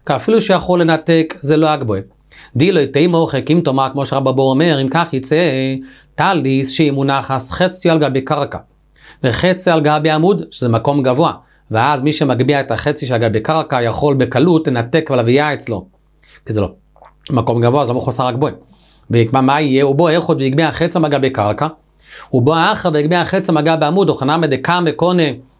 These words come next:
כיוון שיכול לנתק, אז הוא נחשב כמגביה כולו,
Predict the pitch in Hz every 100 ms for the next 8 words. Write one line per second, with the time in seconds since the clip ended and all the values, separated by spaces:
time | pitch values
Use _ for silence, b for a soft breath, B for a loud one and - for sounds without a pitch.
0 | - 135 156 156 139 165 156 135 - -
1 | 143 123 160 143 160 156 151 131 139 151
2 | 135 208 175 139